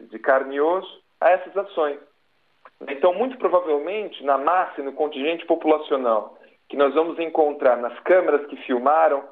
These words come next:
ou nas próprias lives que fizeram de próprio punho com o próprio telemóvel, não necessariamente nós temos ali um enquadramento propriamente fascista, né? Como já foi referido em algumas declarações oficiais.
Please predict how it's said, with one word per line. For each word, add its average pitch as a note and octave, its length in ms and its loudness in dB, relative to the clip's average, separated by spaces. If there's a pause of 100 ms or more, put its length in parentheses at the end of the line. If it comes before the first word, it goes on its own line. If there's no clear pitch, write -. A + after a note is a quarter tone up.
(120)
ou C4+ 100 2
nas D#4 200 0
próprias A#3 360 0
lives G3 420 2
que D3+ 80 -20
fizeram D3+ 540 2
de C3 100 -20
próprio D3 360 0
punho D#3 460 -8 (420)
com C3 140 -2
o C3 40 -6
próprio C#3+ 300 2
telemóvel, A#2+ 800 -2 (400)
não F#3+ 220 2
necessariamente F3 760 -2
nós D3+ 220 0
temos D3 300 -2
ali D#3 520 0 (460)
um C#3 120 0
enquadramento E3+ 640 0 (100)
propriamente F3+ 680 -2
fascista, - 880 -8 (560)
né? C#3 320 -2 (400)
Como B2+ 200 0
já C3 140 4
foi C#3 180 2
referido C3 760 0
em C3 80 0
algumas C3 320 0
declarações C3 680 0
oficiais. A2+ 560 0